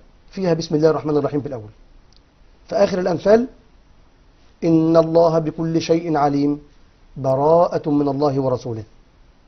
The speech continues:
طيب، عندما نقول بقى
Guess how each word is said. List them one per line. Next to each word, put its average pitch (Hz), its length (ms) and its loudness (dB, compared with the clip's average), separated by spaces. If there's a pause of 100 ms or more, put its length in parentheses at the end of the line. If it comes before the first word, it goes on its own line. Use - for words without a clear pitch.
(680)
طيب، 120 240 -6 (760)
عندما 180 280 4
نقول 233 240 2
بقى 233 180 0